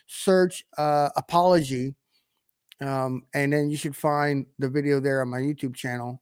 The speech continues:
David C. McGuire. So, so here we are a year later. We have major voices, well-known voices, if you will, who for, who for, you know, instance, predicted Trump would, would win, okay, in twenty twenty-one, by the way.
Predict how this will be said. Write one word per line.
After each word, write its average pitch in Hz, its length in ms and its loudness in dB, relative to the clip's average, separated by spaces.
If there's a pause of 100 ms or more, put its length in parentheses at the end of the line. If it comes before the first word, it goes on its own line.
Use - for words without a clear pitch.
David 127 240 -4
C. 131 120 -10
McGuire. 131 440 0 (1400)
So, 202 320 10
so 202 140 4
here 214 160 10
we 233 100 10
are 208 200 10
a 190 60 6
year 185 200 4
later. 147 320 0
We 151 180 -2
have 147 160 2
major 190 460 4
voices, 165 460 2
well-known 180 800 6
voices, 139 440 -6
if 135 180 -12
you 135 120 -4
will, 135 340 -4 (420)
who 170 120 4
for, - 200 -6
who 170 180 2
for, 151 420 2 (580)
you 147 80 -4
know, 131 160 -4
instance, 165 400 -2 (540)
predicted 165 420 0
Trump 139 300 -6 (160)
would, 139 200 -4 (200)
would 143 180 0
win, 123 320 -4 (160)
okay, 135 240 -4 (400)
in 208 160 6
twenty 175 220 0
twenty-one, 147 420 -4
by 127 160 -6
the 120 80 -10
way. 113 200 -14